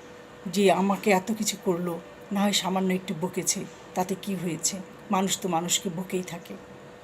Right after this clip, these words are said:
আমি অবাক হয়ে গেলাম, আমি ভয়ে অস্থির হয়েছিলাম। ছোট্ট শিশুটা সারাদিন রাত মা, মা বলে চিৎকার দিয়ে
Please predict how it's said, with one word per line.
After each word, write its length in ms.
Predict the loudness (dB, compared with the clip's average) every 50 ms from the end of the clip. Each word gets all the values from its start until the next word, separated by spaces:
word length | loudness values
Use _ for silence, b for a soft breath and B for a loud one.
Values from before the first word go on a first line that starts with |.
| -18 -18 -18 -18 -18 -18 -18 -18 -18 -18 -18 -18 -18 -18 -18 -18 -18 -18 -18 -18 -14 -10
আমি 240 | -6 -2 0 0 0
অবাক 540 | 0 0 2 2 2 2 2 0 -2 -4 -4
হয়ে 100 | -4 -4
গেলাম, 420 | -4 -4 -4 -2 -4 -4 -4 -8 -12 -14 -16 -18 -18 -18 -18 -18 -18 -18 -16 -10 -6
আমি 260 | -2 0 0 0 0 -2 -4
ভয়ে 420 | -2 0 2 4 4 4 2 0 -4 -8 -10 -16 -10 -6
অস্থির 460 | -2 2 2 2 2 4 4 4 4 4 2
হয়েছিলাম। 500 | -2 -2 -2 -2 -4 -4 -4 -4 -6 -6 -8 -10 -16 -18 -18 -18 -18 -18 -18 -18 -18 -8 -2
ছোট্ট 320 | 2 2 2 2 2 2 4
শিশুটা 560 | 4 4 6 4 2 2 0 0 -2 -4 -4 -6 -12 -16 -18 -12 -6 -2
সারাদিন 560 | 2 2 4 4 2 2 0 0 0 0 2
রাত 220 | 2 2 2 0 0 -2
মা, 320 | 2 2 4 4 2 2
মা 280 | 0 2 2 2 2 0
বলে 240 | -2 -4 -4 -4 -2
চিৎকার 600 | -2 -2 -2 -2 0 2 4 6 6 4 2 0
দিয়ে 120 | -4 -4